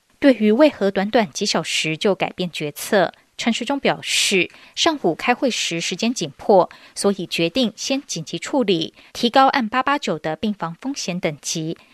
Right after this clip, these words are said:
下午再次开会时，会中参考专家、同仁跟疫调人员的意见，认为现在已经有这样的警讯，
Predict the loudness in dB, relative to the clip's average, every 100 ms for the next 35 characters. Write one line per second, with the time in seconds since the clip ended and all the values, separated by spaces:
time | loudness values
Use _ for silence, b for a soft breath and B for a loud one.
0 | b -2 -2 -2 -8 -4 -4 -4 -4 -4
1 | -2 -4 -2 -4 -2 -4 -6 B 0 0
2 | 4 0 0 -4 -4 -4 0 0 2 2
3 | 2 -4 -6 -4 0 0 0 -2 -2 0
4 | -4 0 0 -2 -6 -6 -6 -4 -2 -2
5 | 2 2 0 B B 0 2 2 0 -2
6 | 2 0 0 -4 -2 -2 -2 -2 -2 -4
7 | -8 -10 -10 -4 0 0